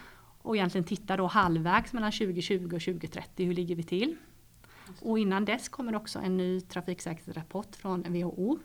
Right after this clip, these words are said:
redan i slutet på året, eh, där vi också får se den senaste statistiken, hur utvecklingen i olika delar av, eh, världen ser ut. Det ska bli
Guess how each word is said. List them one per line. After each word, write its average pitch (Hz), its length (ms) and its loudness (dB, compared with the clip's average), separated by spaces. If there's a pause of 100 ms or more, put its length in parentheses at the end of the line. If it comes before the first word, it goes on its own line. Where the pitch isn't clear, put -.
(100)
redan 180 460 -2
i 170 140 0
slutet 175 420 -8
på 185 160 -4
året, 208 440 -6
eh, 220 100 -4
där 202 120 -2
vi 180 60 -4
också 175 240 -10
får 285 100 -6
se 247 160 -6
den 196 120 -4
senaste 190 380 -4
statistiken, 190 680 -6
hur 208 260 0 (640)
utvecklingen 196 600 2
i - 20 4
olika 180 260 2
delar 170 400 2
av, 175 260 2
eh, 175 180 0 (540)
världen 175 400 -2
ser 180 180 -4
ut. 226 440 -4 (420)
Det 202 160 -8
ska 202 180 -10
bli 196 220 -8